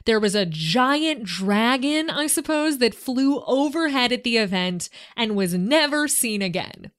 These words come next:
Now, I was not there. I was not writing about theme parks at that time, I don't believe.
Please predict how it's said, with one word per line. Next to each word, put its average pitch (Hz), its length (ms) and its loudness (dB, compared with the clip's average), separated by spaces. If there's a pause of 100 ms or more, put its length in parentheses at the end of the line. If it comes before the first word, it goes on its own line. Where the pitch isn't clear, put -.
(100)
Now, 247 380 2 (600)
I 381 600 2
was 262 260 2
not 277 240 2
there. 233 260 2
I 180 120 0
was 208 100 -2
not 240 200 0
writing 208 340 2
about 190 240 0
theme 185 200 -4
parks 170 240 -4
at 165 80 -8
that 170 160 -4
time, 180 360 -2
I 254 80 -2
don't 285 140 -4
believe. 320 460 -2